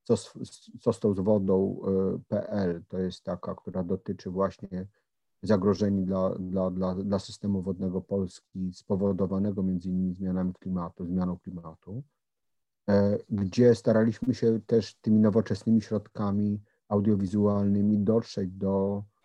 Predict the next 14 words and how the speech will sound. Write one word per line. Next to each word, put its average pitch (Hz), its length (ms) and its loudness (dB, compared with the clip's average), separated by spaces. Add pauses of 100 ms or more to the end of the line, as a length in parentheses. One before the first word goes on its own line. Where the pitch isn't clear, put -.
także 143 260 2
do 139 120 2
najmłodszych. 104 840 2 (200)
Tam 95 260 -4
są 101 240 -6
też, - 360 -6
e, 92 180 -6 (220)
mieliśmy 95 440 -4
takie, 92 400 -6 (680)
e, 98 440 0
konkursy 104 540 0
dla 95 180 0
tych - 220 -8
najmłodszych. 98 760 -2